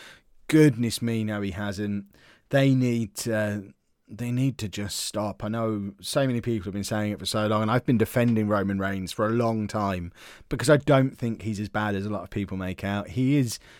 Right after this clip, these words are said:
not the worst wrestler in the world. For ages, I was saying, "Yeah, but when's the last time you saw him have a bad match?"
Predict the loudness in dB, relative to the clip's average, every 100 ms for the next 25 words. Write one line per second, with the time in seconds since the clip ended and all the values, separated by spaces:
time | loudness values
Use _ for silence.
0 | _ 4 4 4 2 2 0 0 -2 -2
1 | -4 -2 0 2 2 0 0 4 4 2
2 | 0 -2 -2 -2 -2 -2 -2 -4 -4 -6
3 | -4 -4 -4 -2 -4 -2 -4 -4 -4 -2
4 | -2 -2 -4 -10 -10